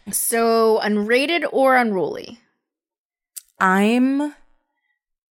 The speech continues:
Speaker 2: gonna go with unrated.
Speaker 1: Okay. What's something that will, like,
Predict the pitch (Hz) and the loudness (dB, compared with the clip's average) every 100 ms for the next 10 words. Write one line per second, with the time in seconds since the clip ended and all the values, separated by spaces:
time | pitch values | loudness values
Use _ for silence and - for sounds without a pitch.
0 | _ _ - 185 185 190 190 196 208 254 | _ _ -4 -2 -2 -2 -4 -4 -4 -2
1 | 269 220 196 - - 226 233 - _ - | 0 -2 -2 -8 -12 -10 -12 -12 _ -6
2 | 185 180 - 98 - _ _ - - - | -6 -4 -6 -8 -12 _ _ -20 -20 -10
3 | 220 226 254 392 - - - 339 294 277 | -6 0 2 2 0 -4 0 2 2 0
4 | - 247 233 226 226 226 226 233 - - | 0 2 2 2 2 0 -2 -4 -20 -10
5 | 196 185 214 214 208 196 202 - _ - | -8 0 2 4 4 4 2 -2 _ -20
6 | - _ _ - 196 226 220 214 208 208 | -20 _ _ -8 0 4 6 6 4 4
7 | 202 | 2